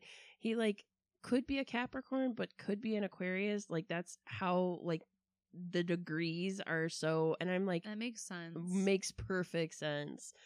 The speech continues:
Speaker 1: So, yeah. Um, but anyways, thank you for joining us on this, uh, c-, humorous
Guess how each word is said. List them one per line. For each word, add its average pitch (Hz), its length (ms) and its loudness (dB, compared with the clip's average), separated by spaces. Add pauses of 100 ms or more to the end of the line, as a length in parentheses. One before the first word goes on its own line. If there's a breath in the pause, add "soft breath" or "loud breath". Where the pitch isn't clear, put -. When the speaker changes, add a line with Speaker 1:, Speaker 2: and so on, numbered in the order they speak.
(360 soft breath)
Speaker 1:
So, 175 460 0 (320)
yeah. 156 260 0 (540 soft breath)
Um, 170 520 0 (800)
but 196 160 2
anyways, 180 460 2
thank 220 220 0
you 285 60 -2
for - 120 -4
joining 202 380 2
us 170 200 -2
on 170 140 -4
this, 170 180 -4 (140)
uh, 170 400 -4 (1300)
c-, - 160 -12
humorous 370 800 2